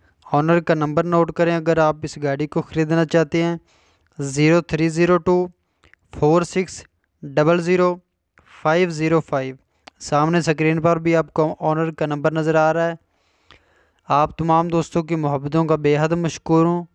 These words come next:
जो अपना कीमती टाइम निकाल कर मेरी वीडियोज़ को देखते हैं। Thanks for watching। रोज़ नई से नई गाड़ियों की वीडियोज़ देखने के लिए मेरा चैनल सब्सक्राइब करना मत भूलिएगा। दुआओं में ज़रूर याद रखिएगा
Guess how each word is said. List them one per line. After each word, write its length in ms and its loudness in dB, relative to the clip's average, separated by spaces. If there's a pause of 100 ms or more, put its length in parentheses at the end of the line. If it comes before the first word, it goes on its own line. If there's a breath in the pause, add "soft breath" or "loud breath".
(200)
जो 140 0
अपना 260 -2
कीमती 440 -2
टाइम 260 2
निकाल 380 0
कर 200 0
मेरी 240 -2
वीडियोज़ 380 -2
को 120 0
देखते 380 -2
हैं। 200 -2 (680)
Thanks 380 0
for 160 4
watching। 480 0 (540)
रोज़ 380 0
नई 180 -4
से 140 -10
नई 160 0
गाड़ियों 400 0
की 100 -8
वीडियोज़ 300 0
देखने 360 -2
के 140 -2
लिए 280 0 (680)
मेरा 340 2
चैनल 380 0
सब्सक्राइब 680 -2
करना 260 0
मत 220 -2
भूलिएगा। 460 0 (840)
दुआओं 280 2
में 160 0
ज़रूर 300 0
याद 200 2
रखिएगा 520 -2